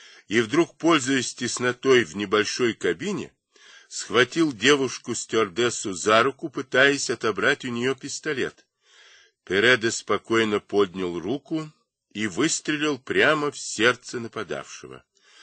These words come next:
У него в руках была беретта. Он хорошо знал, что её убойная сила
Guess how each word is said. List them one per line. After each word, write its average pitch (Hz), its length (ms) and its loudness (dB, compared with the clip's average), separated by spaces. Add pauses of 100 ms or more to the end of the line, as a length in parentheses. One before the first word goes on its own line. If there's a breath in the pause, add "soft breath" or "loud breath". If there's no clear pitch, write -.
(320 loud breath)
У 85 100 -6
него 110 320 4
в 110 80 0
руках 123 500 0
была 98 460 0
беретта. 107 720 0 (880 loud breath)
Он 147 220 0
хорошо 160 480 0
знал, 95 420 0 (640 soft breath)
что - 260 -4
её 104 280 2
убойная 120 680 2
сила 180 560 -2